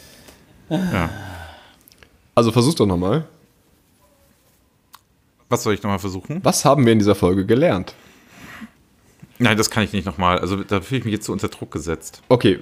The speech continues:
Speaker 2: ähm, auf jeden Fall sollte man Phineas und Ferb und Robby, Tobby und das Flievertüt gucken.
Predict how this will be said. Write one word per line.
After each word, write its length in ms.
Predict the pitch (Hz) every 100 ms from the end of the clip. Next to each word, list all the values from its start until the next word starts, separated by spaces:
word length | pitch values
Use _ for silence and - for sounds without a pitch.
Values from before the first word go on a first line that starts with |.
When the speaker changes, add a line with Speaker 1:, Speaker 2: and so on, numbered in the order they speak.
| -
Speaker 2:
ähm, 360 | 113 117 117 -
auf 220 | 107 113
jeden 180 | 123 160
Fall 160 | 160
sollte 200 | 127 135
man 200 | 123 127
Phineas 340 | - 170 147 131
und 80 | 113
Ferb 400 | - 147 170 -
und 320 | 113 139 - 113
Robby, 260 | 131 143
Tobby 240 | - 127 127
und 60 |
das 160 | 113 -
Flievertüt 480 | 143 92 - 95 -
gucken. 300 | 90 -